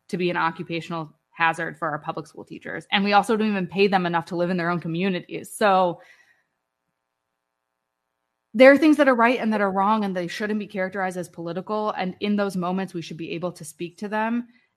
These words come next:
And who gets to be the arbiter of what is okay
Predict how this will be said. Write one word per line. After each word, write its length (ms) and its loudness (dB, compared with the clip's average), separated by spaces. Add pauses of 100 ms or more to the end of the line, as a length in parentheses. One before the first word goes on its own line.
(140)
And 220 2
who 240 2
gets 240 2
to 100 -2
be 140 -2
the 100 -8
arbiter 540 0
of 120 -4
what 220 0
is 240 -8
okay 880 -4